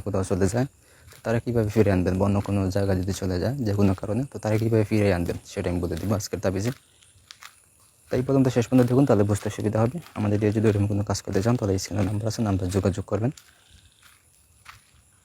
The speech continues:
অবশ্যই আমরা গ্যারান্টি সহকারে কাজটি করে দিব। তো প্রথম তো শেষ পর্যন্ত দেখুন, তাহলে বুঝতে সুবিধা হবে। তো এই যে নকশা দেখতে পাচ্ছেন, নকশাটা হচ্ছে গিয়ে, স্ত্রী যদি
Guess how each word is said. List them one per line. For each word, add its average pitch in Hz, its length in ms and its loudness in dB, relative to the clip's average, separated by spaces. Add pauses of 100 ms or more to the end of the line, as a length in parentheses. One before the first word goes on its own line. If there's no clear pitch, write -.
(200)
অবশ্যই 110 300 -2
আমরা 101 160 6
গ্যারান্টি 98 300 6
সহকারে 98 320 0
কাজটি - 240 -4
করে 101 180 0
দিব। 120 120 0 (440)
তো - 120 -4
প্রথম 123 240 4
তো 120 100 0
শেষ 110 120 -4
পর্যন্ত 113 200 -4
দেখুন, 117 160 2
তাহলে 101 200 0
বুঝতে - 180 -2 (100)
সুবিধা 104 260 -2
হবে। 110 140 0 (720)
তো - 120 -12
এই 113 80 6
যে 117 140 6
নকশা 110 240 4
দেখতে 101 140 0
পাচ্ছেন, 120 160 4
নকশাটা 104 280 0
হচ্ছে - 200 0
গিয়ে, 160 100 -2 (1300)
স্ত্রী - 140 2 (100)
যদি 107 180 4